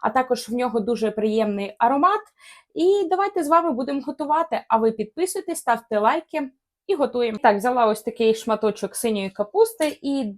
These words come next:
дуже-дуже дрібненько її нарізаю. Посипаю тепер її трошки сіллю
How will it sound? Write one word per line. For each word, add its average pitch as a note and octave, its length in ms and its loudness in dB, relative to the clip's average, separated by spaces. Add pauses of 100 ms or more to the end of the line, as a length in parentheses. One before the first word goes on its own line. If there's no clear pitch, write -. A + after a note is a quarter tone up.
(120)
дуже-дуже C#4+ 680 2
дрібненько A#3 680 0
її G3+ 220 0
нарізаю. F#3 640 -2 (1600)
Посипаю C4 600 4
тепер A3+ 340 -2
її G#3 480 -2 (160)
трошки G#3+ 440 -4
сіллю E4+ 640 -4